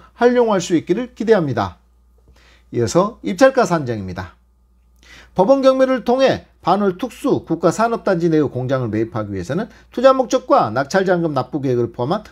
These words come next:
운영 플랜이 매우 중요할 듯합니다. 국토교통부 실거래가 시스템에 의한 안산시 단원구 목내동 인근 공장 용지 및 공장 매매 내역이 다수 체크되고 있습니다. 이를 참고하여 경매 물건의 가치를 추론해 볼 수 있기를 기대합니다.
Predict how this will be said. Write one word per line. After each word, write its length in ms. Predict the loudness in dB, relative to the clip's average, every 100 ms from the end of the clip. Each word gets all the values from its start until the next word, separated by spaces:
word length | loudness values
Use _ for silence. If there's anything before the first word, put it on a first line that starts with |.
| _
운영 300 | -4 -2 -2
플랜이 460 | -4 -4 -4 -6 -6
매우 260 | -4 -4 -2
중요할 340 | 0 0 -2
듯합니다. 580 | -4 -4 -6 -6 -8 -10 _ _ _ _ _ _ _ _ _ _ _ _ _ _ _ _ -20 -20 -20 -4
국토교통부 680 | -2 4 4 4 4 2 2
실거래가 500 | 0 2 4 4 2
시스템에 400 | 0 -4 -4 -2
의한 320 | 0 0 0 -4
안산시 460 | -6 -4 -4 -6
단원구 400 | -10 -8 -6 -6
목내동 520 | -6 -6 -6 -6 -8 -12 _ _
인근 340 | 0 2 0
공장 460 | 0 0 2 0 -2
용지 260 | -4 -4 -4
및 220 | -4 -6 _ _
공장 500 | -2 0 2 0 -2 -8
매매 380 | 0 2 2 2
내역이 540 | 4 4 4 -2 -10
다수 240 | -10 -10 -8
체크되고 420 | -10 -4 -4 -4
있습니다. 420 | -6 -10 -10 -12 _ -20 _
이를 180 | -6 -6
참고하여 480 | -6 -4 0 0 -2 -6 _
경매 300 | 0 4 4
물건의 360 | 4 4 4
가치를 500 | 0 -2 0 2 2
추론해 360 | -4 -4 -2 0
볼 120 | -2
수 140 | -6 -8
있기를 340 | -6 -6 -8
기대합니다. 600 | -4 -2 0 -4 -8